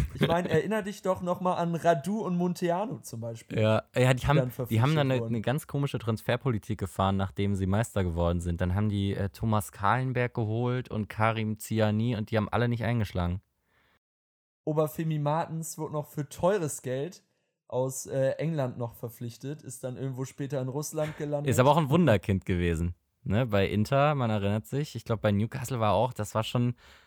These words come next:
Speaker 2: das war schon ein geiler Kicker. Da hätte ich mich eigentlich gefreut, wenn der eingeschlagen wär.
Speaker 1: Ja, ich weiß noch, dass ich den mir damals bei Comunio holen wollte. Äh, hat sich <laughs> am Ende nicht ganz, äh, rentiert, dieser Transfer.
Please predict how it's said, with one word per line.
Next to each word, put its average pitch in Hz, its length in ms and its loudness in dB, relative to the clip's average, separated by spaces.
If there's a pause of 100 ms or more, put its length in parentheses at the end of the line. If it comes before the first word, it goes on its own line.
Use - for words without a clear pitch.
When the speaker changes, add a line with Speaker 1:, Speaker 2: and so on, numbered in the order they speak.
(260)
Speaker 2:
das - 200 -6
war 107 80 2
schon 117 200 -2
ein 113 40 0
geiler 110 240 2
Kicker. 90 460 0 (260)
Da 104 80 6
hätte 113 120 6
ich - 60 -8
mich 135 160 0
eigentlich 123 200 0
gefreut, 123 360 2
wenn 101 140 6
der 87 80 6
eingeschlagen 87 600 0
wär. 87 180 -4 (1040)
Speaker 1:
Ja, 147 300 0
ich 131 160 -10
weiß 147 240 0
noch, 160 140 -4
dass 143 200 -4
ich 147 220 -8
den 143 240 -4
mir 143 120 -2
damals 143 400 -2
bei 139 180 0
Comunio 147 520 -2
holen 120 240 -2
wollte. 123 460 -2 (400)
Äh, 131 380 2
hat 139 180 -4
sich 143 240 -6
<laughs> - 60 -2
am 151 140 0
Ende 147 240 -2
nicht 139 260 -4
ganz, 143 420 -4
äh, 131 120 -6
rentiert, 127 920 -2
dieser 127 260 -2
Transfer. 123 640 -6